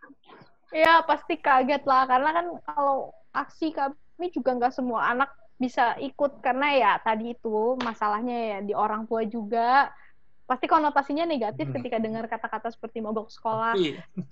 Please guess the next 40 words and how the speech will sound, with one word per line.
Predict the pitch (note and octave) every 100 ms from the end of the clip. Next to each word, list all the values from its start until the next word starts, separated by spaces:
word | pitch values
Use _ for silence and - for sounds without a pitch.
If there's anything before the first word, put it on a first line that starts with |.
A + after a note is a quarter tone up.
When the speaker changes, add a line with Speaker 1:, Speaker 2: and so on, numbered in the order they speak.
| C3+ - - - - - A#3
Speaker 1:
Cuma | - C#4+ F#4+ G#4
memang | F#4 F4 E4+ F4+
kembali | D#4 D4+ D#4 D4+
lagi | D4 F#4
ke | - -
kemampuan | D#4 C#4 C#4 C#4 C#4 D4+ D4
bagaimana | C#4+ C4+ C#4 C#4 C#4
teman-teman | C#4 C#4 C#4 C4+ C4+ C#4
menjelaskan | C4+ A#3+ C4+ C4+ - C4+
ke | C4+
orang | C4 C4+ C4 C4
tuanya | C#4 D4+ D#4
sih. | C#4+ C#4+ D4 D4 - - - -
Eh, | B3 -
aku | E4 F4+
pun | G#4
nggak | E4+ B3+
bisa | C#4
memaksakan | B3+ A#3 A#3 A3+ A3 A3+ A3 A3
bahwa, | G#3 G3+ -
"Oh | G4+ G4+
enggak, | F#4+ F#4 E4+
ini | F4 E4+
hal | C4+ C4+
yang | B3+ B3 A#3
bagus," | A#3 A#3 C4
dan | A#3 A3
lain | A#3
sebagainya. | A#3 A3 G#3 G#3+ A3 A3+
Karena | A3+ B3
kan | E4 E4
kita | C#4 C#4
semua | C4+ C4+ D4+
berasal | C4 C4 A#3+
dari | A3+ A3
lingkungan | A3+ A3+ A3+ A#3+
yang | C4 A#3+
berbeda-beda. | G#3+ G#3 G3 G3 G3+ G3
Jadi | G#3 A3+ D4
ya, | B3+